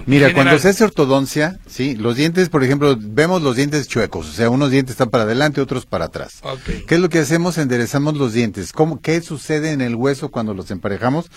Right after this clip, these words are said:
Speaker 2: Ajá.
Speaker 1: Es el, el, el, si, si vamos a hacer un diente hacia atrás, la parte del hueso que está atrás, por la presión constante, sí, se va destruyendo.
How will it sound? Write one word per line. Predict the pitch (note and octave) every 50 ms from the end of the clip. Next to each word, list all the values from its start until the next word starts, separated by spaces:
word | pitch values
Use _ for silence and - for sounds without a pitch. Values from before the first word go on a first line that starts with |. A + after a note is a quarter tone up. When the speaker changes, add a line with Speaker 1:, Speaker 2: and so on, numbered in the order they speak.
| - -
Speaker 2:
Ajá. | B2+ C3 C3 C3+ C#3 C#3+ -
Speaker 1:
Es | - A2 - -
el, | - - A#2+ A#2+ B2 -
el, | B2 B2 A#2+ B2+ A2+
el, | - A#2+ B2 B2 A#2+ A#2 A#2+ A#2 G#2+ G2+
si, | - - B2 A#2+ A#2
si | G#2 - A#2+
vamos | C#3+ D#3 F#3 G3 D#3+
a | D#3
hacer | B2+ - D3 C#3+
un | D#3 D#3 C#3
diente | C#3 C#3 C#3 C3 - D3 C3+ A#2+ - - - - - -
hacia | - G2+ A2 - - A#2+ A2+
atrás, | G2 - C#3+ C#3 D#3 F#3 F#3+ - - - _ _ _ _ _ _
la | G2+ G#2+ A2 G#2+
parte | - C3 B2+ C3 D#3
del | C#3+ C3 A#2 A#2
hueso | G#2+ B2 C3 C3+ C3+ - C#3 C3 - - -
que | -
está | A2+ - - - B2+ B2+ C3
atrás, | B2+ - - C#3 D#3 E3+ F3+ - - - _ - - - - - -
por | B2+ A#2+
la | B2 B2 -
presión | - A#2+ A2 - - D3 D3 D3+
constante, | D3 - C#3+ A2+ - - - - C#3 C#3 C#3 C3 B2+ D3+ D#3+ F#3 - - - - - - -
sí, | - B2+ C3 -
se | - - A#2+ G#2
va | A2 A2+
destruyendo. | A2 A#2+ - - - G2+ G2 F2+ F#2 F#2 F2 E2 D2 C2 -